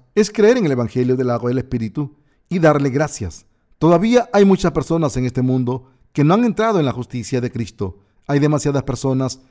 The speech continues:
que no conocen la verdad de la salvación y no se dan cuenta de que el Señor ha salvado a todos los pecadores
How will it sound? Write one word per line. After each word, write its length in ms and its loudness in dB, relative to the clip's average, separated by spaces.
que 100 -2
no 120 2
conocen 360 -2
la 60 -2
verdad 460 -4
de 120 0
la 80 2
salvación 600 -4
y 80 -2
no 80 4
se 120 2
dan 140 2
cuenta 500 -2
de 160 -2
que 120 0
el 100 0
Señor 460 0
ha 80 -4
salvado 580 0
a 80 -2
todos 240 2
los 100 0
pecadores 560 -2